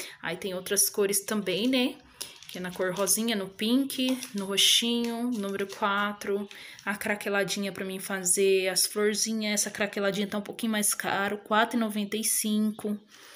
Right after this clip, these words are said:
Es-, esses daqui eu comprei pra fazer pulseirinha, aí eu comprei vários dele pra fazer aquele, é,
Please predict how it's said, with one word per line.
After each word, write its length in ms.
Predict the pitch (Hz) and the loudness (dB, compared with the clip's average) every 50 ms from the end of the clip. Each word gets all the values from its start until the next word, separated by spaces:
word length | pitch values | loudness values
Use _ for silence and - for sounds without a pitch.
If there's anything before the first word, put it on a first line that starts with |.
| - - - - - - - - - - | -20 -20 -20 -20 -20 -20 -20 -16 -8 -2
Es-, 300 | - 202 214 208 - - - | 0 0 2 2 0 0 4
esses 400 | 220 262 294 285 - 269 233 202 | 4 6 6 4 4 0 0 0
daqui 680 | 185 202 190 190 - - 233 233 233 202 175 170 165 - - _ _ - - - - _ _ _ _ _ _ - - | 0 0 -2 -2 -2 -2 0 0 0 0 -2 -4 -6 -10 -18 _ _ -20 -20 -20 -20 _ _ _ _ _ _ -6 0
eu 100 | 233 226 | 2 2
comprei 380 | 233 233 233 214 208 233 233 233 | 4 4 2 2 4 4 4 4
pra 160 | 233 233 220 | 4 2 0
fazer 280 | - 233 214 208 240 240 | 2 2 4 6 4 4
pulseirinha, 720 | 240 - 254 254 - - 302 302 269 233 190 185 190 180 | 4 2 2 2 4 4 4 2 2 0 -2 -2 -4 -4
aí 120 | 185 196 | -2 -2
eu 80 | 202 196 | -2 -2
comprei 360 | - 226 214 208 214 214 220 | -2 -4 -4 -2 -2 -2 -2
vários 460 | 196 190 185 175 175 185 208 240 220 | 0 0 0 2 2 2 2 2 0
dele 440 | 202 190 175 170 185 208 269 294 - - - - - - - - - | 2 0 0 0 0 -2 -2 -4 -6 -10 -12 -12 -12 -12 -14 -10 -4
pra 140 | - 196 | -2 -2
fazer 240 | 190 - 196 - 104 | 0 0 0 0 0
aquele, 540 | 143 202 - 110 98 196 196 95 92 87 - - 196 - - - | 0 0 -2 -4 -2 -2 -4 -4 -4 -6 -6 -2 0 0 0 0
é, 500 | 190 185 180 175 175 175 170 170 175 160 | 0 0 2 2 2 2 0 -2 -4 -6